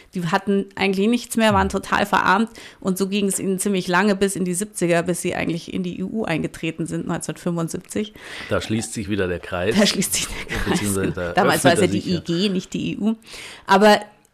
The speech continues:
Speaker 1: das Land war verarmt und in großer sozusagen Not. Und auch um wahrscheinlich, ich weiß nicht, was Mister Bevin sich dabei dachte, aber vielleicht auch um irgendwie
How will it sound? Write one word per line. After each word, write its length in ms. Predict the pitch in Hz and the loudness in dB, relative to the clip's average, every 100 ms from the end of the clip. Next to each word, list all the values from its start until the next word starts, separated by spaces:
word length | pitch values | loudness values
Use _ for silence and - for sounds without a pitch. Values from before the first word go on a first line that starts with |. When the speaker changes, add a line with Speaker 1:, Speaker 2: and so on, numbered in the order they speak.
| _ - | _ 0
Speaker 1:
das 200 | 208 196 | 2 6
Land 240 | 220 247 | 6 6
war 80 | 214 | 6
verarmt 520 | 208 - 165 254 269 | 4 6 8 8 6
und 140 | 208 | 4
in 160 | - 208 | 2 0
großer 680 | 196 220 214 202 196 190 185 | 6 6 8 8 8 6 4
sozusagen 440 | 196 196 196 185 | 2 4 4 4
Not. 240 | 175 160 156 | 4 2 2
Und 320 | 180 - - | 0 -2 2
auch 240 | 196 214 | 4 4
um 320 | - 208 196 | 4 2 4
wahrscheinlich, 320 | 190 190 196 185 | 4 2 0 2
ich 60 | |
weiß 160 | 190 220 | 2 4
nicht, 140 | 214 | 2
was 260 | 196 190 - | 0 -2 -2
Mister 320 | 202 190 185 | 0 2 2
Bevin 320 | 170 185 196 | 4 4 4
sich 140 | 185 180 | 0 2
dabei 240 | 180 165 | 2 4
dachte, 320 | 160 - - | 2 2 2
aber 100 | - | 2
vielleicht 260 | 180 185 185 | 2 0 0
auch 120 | 185 | -2
um 240 | - 196 185 - - - | 0 0 -2 -8 -18 0
irgendwie 680 | - 190 175 180 190 180 | 4 4 4 0 0 -2